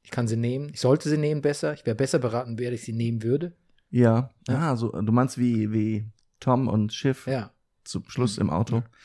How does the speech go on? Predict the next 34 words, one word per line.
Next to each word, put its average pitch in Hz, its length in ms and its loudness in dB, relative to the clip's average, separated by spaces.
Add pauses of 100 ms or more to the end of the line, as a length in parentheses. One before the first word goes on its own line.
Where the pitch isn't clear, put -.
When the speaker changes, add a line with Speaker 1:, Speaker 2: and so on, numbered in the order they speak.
(340)
Speaker 2:
So, 139 220 2
so 131 160 2
wollte 185 160 6
ich 151 120 -4
eigentlich 143 180 0
gleich 143 260 2
mit 143 120 -2
dir 131 160 4
Hand 139 160 2
in 123 100 2
Hand 131 180 2
in 123 100 -4
die, 113 60 -4
zur - 160 -4
Volksbühne 95 460 -2
raten. 90 320 4 (340)
Speaker 1:
<laughs> 185 60 6 (480)
Ja, 156 180 4
das - 200 -12
können 131 240 -6
wir 110 80 -6
ja 104 100 -8
machen. 104 320 -12 (440)
Weil 123 100 0
bei 131 80 2
uns 151 120 0
ist 143 160 -4
wieder 139 240 4
Theater 285 420 10
Day. 220 500 10
Speaker 2:
Heute 120 160 2
ist 131 80 0
wieder 127 260 4
Theatertag. 123 580 0